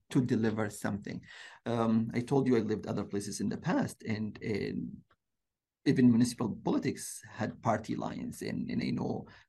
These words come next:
we are talking about that in the province here, uh, but, but I think it,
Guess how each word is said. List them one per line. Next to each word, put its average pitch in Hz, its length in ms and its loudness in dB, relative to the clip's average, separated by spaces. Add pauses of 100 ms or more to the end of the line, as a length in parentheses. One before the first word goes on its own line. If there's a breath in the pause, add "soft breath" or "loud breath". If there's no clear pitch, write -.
(140)
we 120 100 0
are - 80 0
talking 120 300 -2
about - 260 -4
that - 180 -4
in 113 60 -2
the - 80 -4
province - 420 -2
here, - 440 -8 (440 loud breath)
uh, 117 260 -2 (220)
but, 123 260 0 (260)
but 123 180 -2
I 123 80 -4
think 139 640 -2
it, - 140 -2